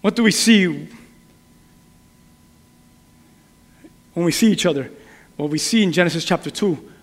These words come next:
hopefully we should see this. What we should see when humanity had come to being and was created by God.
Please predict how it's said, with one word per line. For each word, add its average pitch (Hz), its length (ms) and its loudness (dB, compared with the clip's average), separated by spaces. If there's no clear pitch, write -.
hopefully 185 300 0
we 160 100 -2
should - 140 -6
see 175 180 -4
this. 156 400 -2
What 143 140 -8
we 143 80 -6
should 185 260 -2
see 165 360 -2
when 151 160 -6
humanity 160 680 0
had - 180 -12
come 180 180 -2
to 165 100 -8
being 156 480 -2
and 135 120 -8
was 135 100 -10
created 156 520 2
by 143 120 -2
God. 151 400 2